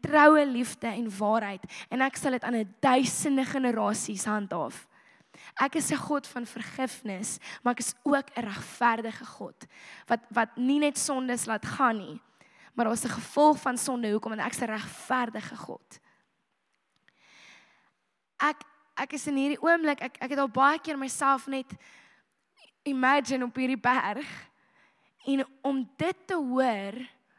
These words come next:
van 'n God, daar was tien teenoor een die eerste keer in Moses se hele lewe wat hy gehoor het dat 'n God soek nie net iets van hom nie, maar hy wil iets vir hom gee. Al die ander gode, al die Egiptiese gode, hulle moes heeltyd gaan offer, hulle moes heeltyd nog iets doen, hulle moes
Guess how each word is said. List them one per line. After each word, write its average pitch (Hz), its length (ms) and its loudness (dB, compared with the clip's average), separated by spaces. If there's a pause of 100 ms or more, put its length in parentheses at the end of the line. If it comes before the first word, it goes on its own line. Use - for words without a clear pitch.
van 262 280 -2
'n 262 60 -2
God, 311 300 -4
daar 220 180 -4
was 233 180 -6
tien 320 220 -8
teenoor 302 200 -6
een 277 60 -4
die 262 280 -8
eerste 339 340 -2
keer 277 320 -4
in 240 80 -6
Moses 247 400 -4
se 247 80 -8
hele 247 360 0
lewe 220 580 -4 (320)
wat 254 180 0
hy 240 80 0
gehoor 240 420 -2
het 277 280 -2 (380)
dat - 180 -4
'n 254 40 0
God 277 340 -2
soek - 320 -2
nie 269 140 -2
net 226 200 -4
iets - 220 -8
van 233 160 -6
hom 202 200 -4
nie, 190 260 -12 (500)
maar 233 220 0
hy 262 100 4
wil 254 160 2
iets - 240 -4
vir 233 120 -6
hom 196 120 -10
gee. 170 400 -10 (1700)
Al 311 180 6
die 339 120 2
ander 320 240 6
gode, 254 380 2
al 302 280 8
die 320 120 0
Egiptiese 302 500 -6
gode, 254 300 2
hulle 233 260 4
moes 294 200 -2
heeltyd 294 340 2
gaan 311 180 -4
offer, 247 340 0
hulle 220 140 -2
moes 254 200 -6
heeltyd 277 360 0
nog 285 200 -2
iets 294 200 -4
doen, 220 300 -2
hulle 220 180 -2
moes 269 140 -2